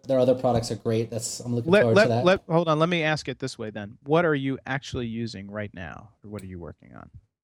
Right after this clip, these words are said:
Speaker 1: Um, what am I using right now? Uh, actually, my studio machine is, is a G five running, and it's not running Snow Leopard. So I have an incredible amount of plugins and everything that works really well. So I don't actually do use too many new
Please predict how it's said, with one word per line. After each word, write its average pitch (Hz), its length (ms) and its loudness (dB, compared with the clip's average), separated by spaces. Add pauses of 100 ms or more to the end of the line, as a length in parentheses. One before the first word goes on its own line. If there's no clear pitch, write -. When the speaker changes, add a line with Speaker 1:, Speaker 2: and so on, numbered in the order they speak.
Speaker 1:
Um, 156 440 6
what 185 180 10
am 208 100 8
I 190 120 4
using 135 280 0
right 120 140 -2
now? 117 240 -4
Uh, 139 300 -2 (120)
actually, 220 640 -2 (160)
my 151 220 -4
studio 202 480 -4
machine 123 400 -4
is, 110 300 -6 (260)
is 127 320 -6
a 110 320 -6 (160)
G 143 200 -4
five 131 640 -6
running, 127 440 -12
and 127 100 -10
it's 123 140 -10
not 160 160 -2
running 151 160 -4
Snow 135 220 -8
Leopard. 117 260 -8
So 123 180 -6
I 143 120 -6
have 170 200 -2
an 117 300 -6 (200)
incredible 175 720 -2
amount 151 380 -6
of 120 220 -10 (320)
plugins 156 380 0
and 139 80 -4
everything 131 240 -6
that 117 140 -6
works 120 280 -6
really 131 200 -6
well. 117 160 -2
So 135 100 -6
I 147 80 -4
don't 240 180 -4
actually 185 540 -2 (140)
do 156 80 0
use 160 480 2
too - 200 -4
many 147 220 0
new 143 460 -2